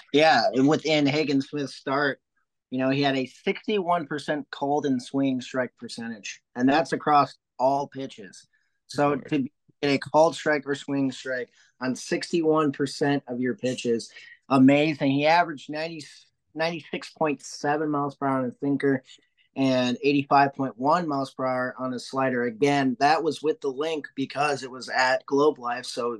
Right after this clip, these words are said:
Speaker 1: we able to see that on Baseball Savant and all that data. So, I mean, yeah, like, Ha-, Hagen Smith, that was another guy that was high on my projections. You know, he's projected for a three six seven E R A, but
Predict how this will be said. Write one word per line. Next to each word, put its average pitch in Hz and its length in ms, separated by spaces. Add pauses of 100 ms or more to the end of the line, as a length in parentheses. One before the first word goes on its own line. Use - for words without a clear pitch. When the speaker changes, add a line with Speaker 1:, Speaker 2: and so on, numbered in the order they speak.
Speaker 1:
we 127 200
able 127 260
to 110 80
see - 220
that 123 200
on 120 160
Baseball 120 440
Savant 143 500 (960)
and 147 120
all 131 140
that 127 260
data. 156 360
So, 123 260 (720)
I 147 140
mean, 160 240
yeah, 160 300
like, 139 220
Ha-, 170 260
Hagen 185 340
Smith, 175 240
that 165 80
was 147 160
another 147 320
guy 139 320
that 135 160
was 143 200 (140)
high 147 240
on 139 140
my 131 240 (100)
projections. 127 800
You 127 100
know, 131 60
he's 127 140
projected 135 400
for 131 120
a 120 60
three 135 260
six - 320
seven 131 300
E 127 240
R 120 240
A, 123 300
but 113 240